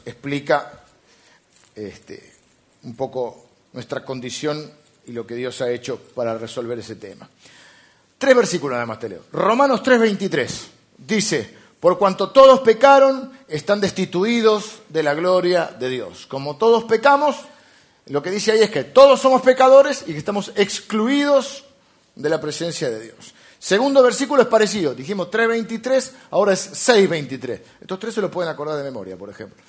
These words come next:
Entonces alguien te pregunta, "¿Y ustedes qué creen de la salvación?". Un momentito. Romanos tres veintitrés. "Por cuanto todos pecaron, están destituidos de la gloria de Dios".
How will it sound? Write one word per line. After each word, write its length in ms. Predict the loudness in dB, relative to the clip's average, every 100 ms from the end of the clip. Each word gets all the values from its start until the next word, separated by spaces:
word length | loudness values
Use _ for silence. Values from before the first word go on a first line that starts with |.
| _
Entonces 240 | -16 -8
alguien 220 | -8 -6
te 100 | -8
pregunta, 400 | -8 -8 -8 -8
"¿Y 40 | -8
ustedes 320 | -6 -6 -4
qué 140 | -8
creen 260 | -8 -8 -8
de 60 | -8
la 80 |
salvación?". 400 | -8 -10 -12 -16
Un 420 | -20 _ _ _ -20
momentito. 520 | -18 -18 -20 _ -20 _ _ _
Romanos 600 | -10 -6 -4 -4 -6 -8
tres 140 | -8 -8
veintitrés. 560 | -10 -14 -16 -18 -20 -20 -20 -10
"Por 160 | -8 -4
cuanto 320 | -6 -6 -4
todos 220 | -2 -2
pecaron, 360 | -4 -6 -6 -6
están 220 | -8 -12
destituidos 520 | -14 -14 -10 -8 -8
de 60 | -8
la 80 |
gloria 240 | -10 -8 -10
de 80 |
Dios". 140 | -12